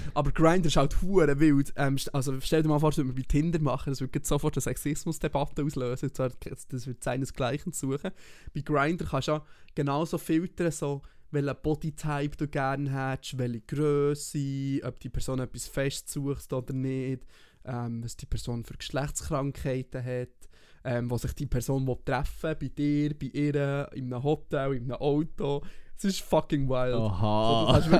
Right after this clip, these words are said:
Speaker 1: wirklich einfach alles filtern. Ähm, was, ich glaub, wie, wie wenn du so in dieser Hookup-Culture lebst, ist es bei hure praktisch. Ähm, aber sonst, ja, jetzt Bern hat jetzt auch nicht hure viele aktive Nutzer gehabt. Also, ich hab das Gefühl,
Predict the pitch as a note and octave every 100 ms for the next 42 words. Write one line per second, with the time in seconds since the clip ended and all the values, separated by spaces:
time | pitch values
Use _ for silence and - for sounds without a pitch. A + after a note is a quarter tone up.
0 | - E3 D#3+ - - D3+ - D#3+ C#3+ D3
1 | - C3+ B2+ C3+ - - - - C#3 C3
2 | C3 C3+ C3+ - - C#3 - - E3 E3+
3 | D3 D3 D3+ D#3+ F3+ E3+ D#3 D3+ D#3 C#3
4 | C3+ C3+ B2+ C3+ - F3+ - D#3+ E3+ F3
5 | E3+ E3 C3 - - - - - C#3 -
6 | E3+ D#3 B2 - - - - D3 - -
7 | - - - - - - B2+ B2 B2 B2
8 | C3 - - C3+ - - - - - -
9 | - A2+ A2+ A2+ - - C#3 - C3 C#3
10 | B2+ C#3+ C#3 C3+ C3+ D3 C3+ C#3 A2+ C3+
11 | - C#3 C3 B2+ C#3 - - B2 B2 A#2+
12 | B2 B2 B2 C3 E3 - C3+